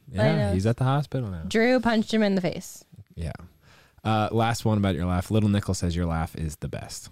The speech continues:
Speaker 1: Thank you.
Speaker 2: Wow, a lot of people feel that way.
Speaker 1: Another comment. "I find it fascinating that I discovered you through one of your first breastfeeding videos, and now I've come to learn just how much more awesome the both of you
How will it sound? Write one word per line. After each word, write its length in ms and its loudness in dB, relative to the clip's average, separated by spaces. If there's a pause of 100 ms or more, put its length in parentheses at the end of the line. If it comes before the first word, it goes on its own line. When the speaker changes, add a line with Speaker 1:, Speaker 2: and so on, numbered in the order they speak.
Speaker 1:
Thank 260 -4
you. 160 -4
Speaker 2:
Wow, 240 -2 (140)
a 80 -2
lot 200 0
of 40 -4
people 220 -4
feel 160 -6
that 140 -6
way. 180 -10 (100)
Speaker 1:
Another 220 2
comment. 360 2
"I 120 -2
find 260 0
it 60 -6
fascinating 560 0
that 100 4
I 80 2
discovered 560 0
you 100 4
through 200 0
one 180 2
of 80 2
your 100 4
first 320 0
breastfeeding 520 0
videos, 400 0
and 120 -2
now 120 2
I've 140 2
come 180 -2
to 100 -8
learn 220 -4
just 220 -6
how 260 0 (360)
much 300 0
more 240 2
awesome 400 2
the 80 4
both 300 2
of 100 0
you 220 2